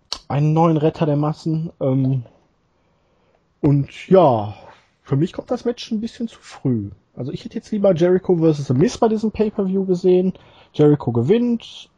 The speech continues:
Bray Wyatt kommt danach, nach dem Sieg, attackiert ihn nochmal, hält eine Promo und für den SummerSlam hätten wir dann das erste große Singles-Match zwischen den beiden. Das hätte ich jetzt passender gefunden, aber ich werde mich dennoch auf dieses Match freuen, weil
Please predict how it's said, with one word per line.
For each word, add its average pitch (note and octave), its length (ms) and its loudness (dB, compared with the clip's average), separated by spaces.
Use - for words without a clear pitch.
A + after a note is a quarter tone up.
Bray B2+ 160 4
Wyatt C3+ 320 4
kommt B2+ 240 -2
danach, D#3 420 0
nach C#3 140 -2
dem B2+ 180 0
Sieg, E3 400 -4
attackiert C#3+ 300 -4
ihn B2+ 100 -4
nochmal, G3+ 460 2
hält C#3 160 4
eine B2+ 100 -2
Promo G#3 520 0
und E3 100 -4
für - 100 -2
den C3 60 0
SummerSlam D#3 480 0
hätten D#3 180 0
wir C#3 80 2
dann C3 140 0
das B2+ 140 -2
erste C#3+ 320 -2
große B2+ 280 -2
Singles-Match - 640 -8
zwischen - 240 -16
den - 140 -16
beiden. - 280 -10
Das - 220 0
hätte - 180 2
ich - 180 -4
jetzt - 380 -2
passender G#2+ 380 -4
gefunden, G3+ 420 -6
aber F3 300 2
ich D#3+ 120 0
werde C#3+ 180 2
mich C3+ 120 -4
dennoch C#3+ 260 0
auf - 100 -20
dieses A#2 280 -6
Match A2+ 220 -4
freuen, G3 420 0
weil D#3 280 4